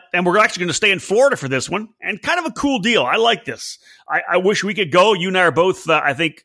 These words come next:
already at events, but the, a new, a new race announced. The twenty-four Hours of Orlando, uh, set to go March twenty-nine, uh, thirty, thirty-one at Orlando Karting Center in Florida. It's gonna go under the usac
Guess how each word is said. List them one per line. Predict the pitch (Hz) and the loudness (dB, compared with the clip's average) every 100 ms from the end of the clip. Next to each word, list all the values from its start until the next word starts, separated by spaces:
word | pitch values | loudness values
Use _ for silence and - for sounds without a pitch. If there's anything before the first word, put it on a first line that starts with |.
| - | -2
already | 165 170 160 156 | 0 2 0 0
at | 156 - | -4 -4
events, | 135 131 160 - - _ - - - _ | -4 -2 -2 -4 -10 _ -20 -20 -20 _
but | 156 180 | 0 2
the, | 170 160 165 - _ | 2 2 2 -4 _
a | 160 | -2
new, | 180 226 - | 0 -2 0
a | 185 | 0
new | 208 | 2
race | 202 220 175 | 0 0 -2
announced. | 123 - - _ _ _ _ | -4 -6 -16 _ _ _ _
The | 135 | -14
twenty-four | 123 - 214 240 226 220 | -8 -4 -4 -2 0 2
Hours | 196 190 180 | 2 2 0
of | 165 | 0
Orlando, | 180 170 165 156 165 240 _ _ _ _ | 0 2 2 2 0 0 _ _ _ _
uh, | 139 131 | -6 -4
set | - 175 - | -2 -4 -4
to | 147 | 0
go | 156 | 2
March | 143 147 190 - | 4 2 2 -2
twenty-nine, | - 160 185 208 175 180 185 185 - | -4 -2 -2 -2 -2 0 -2 -6 -8
uh, | 147 | -8
thirty, | 147 175 165 175 | -4 -2 -2 -4
thirty-one | - 165 165 208 165 143 151 | -4 0 0 0 0 0 0
at | 147 | -2
Orlando | 143 131 139 175 | -2 0 0 0
Karting | - 202 208 175 | -2 -2 0 -2
Center | - 147 165 | -2 0 -2
in | |
Florida. | 170 185 147 131 131 _ - - _ _ - | -4 0 2 2 0 _ -20 -20 _ _ -12
It's | - | -2
gonna | 180 | 2
go | 180 | 4
under | 185 185 | 4 2
the | 185 175 | -2 -2
usac | 190 185 170 | -2 0 0